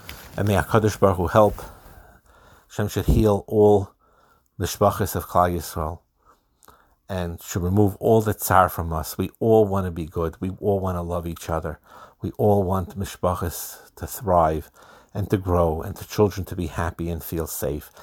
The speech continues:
and for every husband to feel safe, for every wife to feel safe. May HaKadosh Baruch Hu help that we reach that point, B'karev Mamash, and that Chus Mashiach will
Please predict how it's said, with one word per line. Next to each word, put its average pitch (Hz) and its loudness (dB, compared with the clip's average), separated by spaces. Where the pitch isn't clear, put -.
and 87 -4
for - -4
every 107 -2
husband 98 0
to 98 -8
feel 85 -2
safe, 73 -6
for - -10
every 92 -8
wife 87 -4
to 87 -12
feel 78 -10
safe. 73 -8
May 82 -4
HaKadosh 95 0
Baruch 85 2
Hu - -6
help 95 0
that 67 -2
we 85 -6
reach 87 -6
that 80 -4
point, 85 -6
B'karev 95 2
Mamash, 85 -6
and 87 -10
that 95 -4
Chus - -4
Mashiach 90 -8
will 82 -4